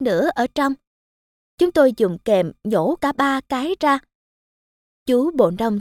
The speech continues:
chớp mắt và quằn mình một chút, nhưng không cố bỏ chạy. Chúng tôi kiểm tra cơ thể chú chim.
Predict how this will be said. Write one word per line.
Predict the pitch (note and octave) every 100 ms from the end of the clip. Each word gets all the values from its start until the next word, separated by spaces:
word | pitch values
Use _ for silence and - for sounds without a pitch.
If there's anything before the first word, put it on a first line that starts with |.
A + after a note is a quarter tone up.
| -
chớp | D#4 G4+
mắt | D#4+ G4+ - _ -
và | A#3 G#3
quằn | - G#3 G3
mình | G3+ F#3+
một | F#3+ D#3 _
chút, | F#4+ G#4+ _ _ -
nhưng | A#3+ B3+ G#3+ -
không | B3+ G#3
cố | A3+ A#3 F#4
bỏ | D#4+ F#3+ C4
chạy. | - F#3 F3 - _ _ _ _ _ _ _ _
Chúng | D#4+ E4
tôi | B3+
kiểm | - E3 A3+
tra | C4+ B3+ A#3+
cơ | - B3
thể | A#3 D#3 F#3
chú | - D4+
chim. | - C#4